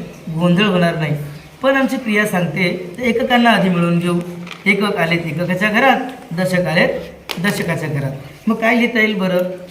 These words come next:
चला, आताचं उत्तराची मांडणी करू. ओके, thank you. बघा, एकक किती झालेत?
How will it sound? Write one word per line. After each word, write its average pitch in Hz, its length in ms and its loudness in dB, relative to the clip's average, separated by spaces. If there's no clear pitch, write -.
चला, 143 220 -4
आताचं 180 280 -2
उत्तराची 202 400 -2
मांडणी 190 340 0
करू. 208 200 0
ओके, 170 260 -2
thank 147 480 -4
you. 208 80 -6
बघा, 151 140 0
एकक 185 320 2
किती 233 180 0
झालेत? 214 340 4